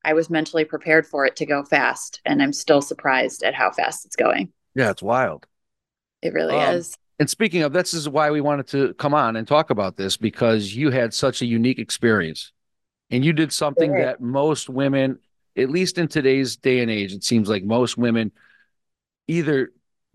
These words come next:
Speaker 2: don't do because they don't know anything about it,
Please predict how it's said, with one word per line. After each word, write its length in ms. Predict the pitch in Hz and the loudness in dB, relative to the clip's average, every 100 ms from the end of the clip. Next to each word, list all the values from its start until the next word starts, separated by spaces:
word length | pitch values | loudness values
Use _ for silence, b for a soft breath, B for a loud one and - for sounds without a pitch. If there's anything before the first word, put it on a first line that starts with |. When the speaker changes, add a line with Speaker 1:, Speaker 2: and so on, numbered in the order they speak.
| 101 | -2
Speaker 2:
don't 360 | 147 165 143 | 2 2 0
do 180 | 123 156 | 0 2
because 400 | 151 135 147 131 | 2 0 0 0
they 160 | 127 123 | 0 0
don't 240 | 131 123 | 2 2
know 180 | 123 117 | 2 0
anything 380 | 120 123 117 110 | 0 0 0 -2
about 340 | 95 165 208 | 0 0 2
it, 220 | 202 - | 0 -2